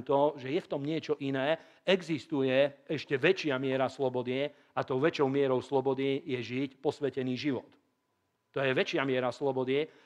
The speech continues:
ako sexuálna revolúcia. Vďaka Bohu. Je to o mnoho väčšia sila, morálna, duchovná,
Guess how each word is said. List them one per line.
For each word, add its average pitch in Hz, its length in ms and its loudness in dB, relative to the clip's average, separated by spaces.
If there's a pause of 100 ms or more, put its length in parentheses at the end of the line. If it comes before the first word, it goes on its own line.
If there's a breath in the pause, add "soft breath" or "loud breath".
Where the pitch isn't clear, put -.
(120)
ako 135 160 -2
sexuálna 131 640 2
revolúcia. 117 560 -4 (360)
Vďaka 135 320 2
Bohu. 131 240 0
Je 131 160 -2
to 135 240 2 (240 loud breath)
o 160 80 6
mnoho 156 320 4
väčšia 147 320 2
sila, 135 400 0
morálna, 143 880 2
duchovná, 139 720 0